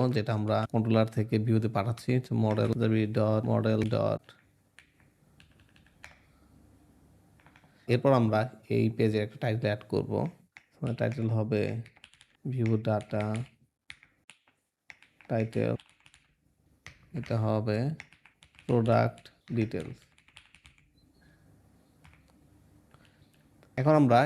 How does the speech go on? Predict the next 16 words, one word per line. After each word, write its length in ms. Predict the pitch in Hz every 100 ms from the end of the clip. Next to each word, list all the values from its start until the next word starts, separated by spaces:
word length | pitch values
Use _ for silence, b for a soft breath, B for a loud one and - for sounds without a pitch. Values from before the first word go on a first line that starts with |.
| 135 127
এখানে 260 | 131 117 131 165
কন্টেন্টের 320 | 120 117 120 127
ভিতরে 180 | 117 110
একটা 120 | - 110
কার্ড 140 | 110 110
ডিজাইন 220 | 107 104 101
করব। 160 | 101 110 143 - -
So, 40 | 110
আমরা 120 | 110
লিখব 160 | 110 113 110
div 300 | 110 113 131 - - - _ - b b b b b b b b b - - - _ -
class 440 | 117 107 107 110 - - _ _ - - - - -
container 840 | 113 113 117 120 110 110 110 113 123 143 - - b b b b b b _ 117
margin 520 | 110 110 127 143 110 120 113 _ - 113
top 320 | 104 107 107 - - -
four, 360 | 117 117 117